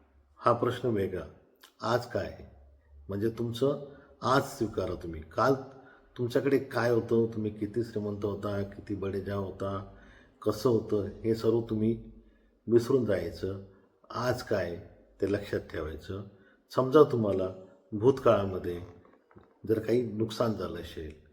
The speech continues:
काही वाईट घटना घडल्या असतील, तर त्या घटनांच्या आठवणी तुम्हाला त्रस्त करतात. ते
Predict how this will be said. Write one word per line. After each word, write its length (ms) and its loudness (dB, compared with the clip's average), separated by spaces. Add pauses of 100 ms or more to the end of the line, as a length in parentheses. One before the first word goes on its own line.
(400)
काही 260 0 (200)
वाईट 260 4
घटना 320 -4
घडल्या 300 -8
असतील, 400 -12 (380)
तर 40 0 (240)
त्या 300 4 (520)
घटनांच्या 640 -4
आठवणी 400 -8 (480)
तुम्हाला 300 -6
त्रस्त 400 -10 (100)
करतात. 320 -10 (460)
ते 80 0